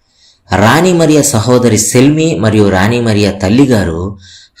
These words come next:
హత్య చేసినటువంటి, రాణి మరియాని హత్య చేసినటువంటి సముందర్ సింగ్ని క్షమించి,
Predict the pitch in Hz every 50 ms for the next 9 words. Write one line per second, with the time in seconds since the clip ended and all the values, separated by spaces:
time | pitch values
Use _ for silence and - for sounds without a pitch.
0 | - - - 113 117 - - 208 208 196 170 160 143 - - 120 117 104 101 95
1 | 95 90 85 87 - - - 90 92 107 123 127 123 117 107 104 104 101 98 98
2 | 95 95 95 - - 143 139 131 117 110 - - 101 92 - 90 92 87 85 85
3 | - - 90 98 117 131 135 135 120 120 - - 101 98 95 92 85 - - 82
4 | 85 104 123 131 120 - - 185 214 220 - -